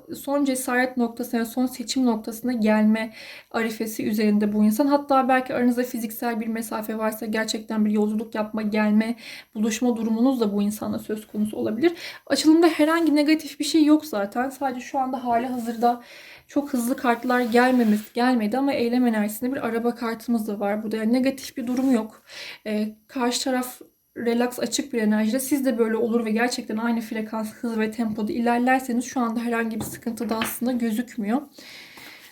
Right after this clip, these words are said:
Bu noktada size bir tavsiye de alalım.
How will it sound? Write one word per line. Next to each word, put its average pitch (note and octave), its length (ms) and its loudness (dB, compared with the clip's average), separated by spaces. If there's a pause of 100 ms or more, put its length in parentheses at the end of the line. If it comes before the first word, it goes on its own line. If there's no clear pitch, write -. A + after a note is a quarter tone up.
(280)
Bu C4 60 2
noktada C4 380 2
size A#3 320 -4
bir A#3 80 -8
tavsiye A3 580 -8
de A#3 60 -8
alalım. A#3 460 -4